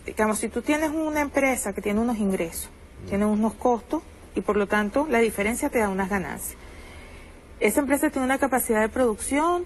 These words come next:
Speaker 1: y, digamos, eh, los niveles de ganancia son relativamente en proporción iguales.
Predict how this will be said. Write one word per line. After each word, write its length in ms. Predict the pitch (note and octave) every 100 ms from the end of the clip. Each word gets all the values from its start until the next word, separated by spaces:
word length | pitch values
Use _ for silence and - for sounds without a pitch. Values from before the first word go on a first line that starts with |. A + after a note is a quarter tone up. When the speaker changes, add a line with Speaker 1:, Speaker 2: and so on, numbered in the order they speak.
| - -
Speaker 1:
y, 420 | A3 A3+ G#3+ F#3+ - - -
digamos, 360 | G#3 G#3 G#3 - -
eh, 180 | G#3 F#3+ - - - - - -
los 320 | A3+ A3+ A3+
niveles 360 | A3+ B3+ D4+ E4
de 80 | D#4+
ganancia 580 | D#4+ D#4 D4+ - D#4 - - - -
son 240 | B3+ A#3+ B3
relativamente 1120 | B3 A#3 G#3 F#3+ A#3+ C4+ D4+ C#4+ B3 A3+ B3
en 100 | A3+
proporción 720 | G#3+ G#3 C4 - D4 C4 D4+ -
iguales. 600 | G3 A3 B3 F#3+ F3+